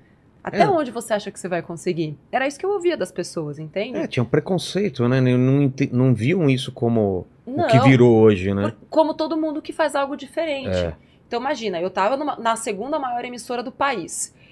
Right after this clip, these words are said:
Speaker 1: Eu ganhava muito bem. Eu tinha um status, querendo ou não, você
Speaker 2: Claro.
Speaker 1: ser repórter de um, na época era um dos programas de maior audiência da T V Record.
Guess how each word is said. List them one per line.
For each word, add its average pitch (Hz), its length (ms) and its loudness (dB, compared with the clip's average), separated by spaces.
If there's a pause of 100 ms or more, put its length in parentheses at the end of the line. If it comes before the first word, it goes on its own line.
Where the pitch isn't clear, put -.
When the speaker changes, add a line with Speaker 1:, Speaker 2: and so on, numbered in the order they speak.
(160)
Speaker 1:
Eu 202 140 4
ganhava 208 420 0
muito 269 260 -10
bem. 208 340 -8
Eu 190 120 0
tinha 254 280 -6
um 392 100 -2
status, - 720 -4
querendo 160 240 -8
ou 226 60 -4
não, 247 180 -6
você 269 100 -12
Speaker 2:
Claro. 220 180 6
Speaker 1:
ser 123 80 4
repórter 220 500 2
de 180 120 -8
um, 185 120 -6 (1040)
na 202 260 2
época 208 380 4
era 180 120 -2
um 185 40 -6
dos 185 120 -10
programas 185 380 -6
de 185 80 -10
maior 180 320 -2
audiência 190 760 -2 (480)
da 185 460 2 (320)
T 254 100 -2
V 247 120 0
Record. 262 500 4